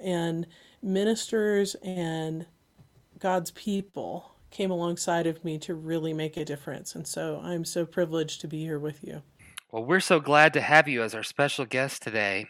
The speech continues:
Speaker 2: Ann. When I think about you, I think of terms like this: patient, consistent, grace-filled, and courageous. So we're so thankful that you are our guest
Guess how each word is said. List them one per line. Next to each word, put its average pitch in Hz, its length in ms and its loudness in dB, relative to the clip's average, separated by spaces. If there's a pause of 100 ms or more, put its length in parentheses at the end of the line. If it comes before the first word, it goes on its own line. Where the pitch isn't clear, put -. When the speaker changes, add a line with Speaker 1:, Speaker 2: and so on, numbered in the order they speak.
Speaker 2:
Ann. 120 400 -2 (560)
When 202 100 6
I 208 100 8
think 202 220 4
about 160 380 8
you, 131 560 2
I 143 520 8
think 151 220 -2
of 127 200 0
terms 139 440 -2
like 120 260 0
this: 113 320 0 (120)
patient, - 680 -6 (440)
consistent, - 920 -4 (600)
grace-filled, 151 920 0 (340)
and 135 140 -6
courageous. 113 800 -4 (580)
So 160 160 6
we're 180 220 8
so 175 220 8
thankful 131 600 2
that 110 220 0
you 160 260 -4
are 131 260 4
our 107 200 2
guest 117 460 -4